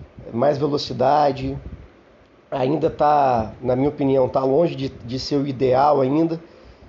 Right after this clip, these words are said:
mas já teve uma evolução. Então, nesse momento aí, importante ir melhorando, né? Não dá pra ficar a mesma coisa ou piorar ofensivamente com a bola, né?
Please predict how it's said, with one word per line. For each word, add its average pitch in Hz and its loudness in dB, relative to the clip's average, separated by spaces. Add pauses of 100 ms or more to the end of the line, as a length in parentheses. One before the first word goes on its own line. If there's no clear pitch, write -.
mas 131 0
já 151 2
teve 151 -4
uma 156 2
evolução. 156 0
Então, 127 -2 (360)
nesse 143 -4
momento 135 2
aí, 123 -4 (680)
importante 143 -2
ir - 4
melhorando, 160 2
né? 160 4
Não 160 2
dá 139 2
pra - -4
ficar 170 0
a 156 4
mesma 156 2
coisa 165 -2
ou 175 0
piorar 175 2 (680)
ofensivamente 143 -2
com 139 0
a 127 2
bola, 110 0
né? 151 0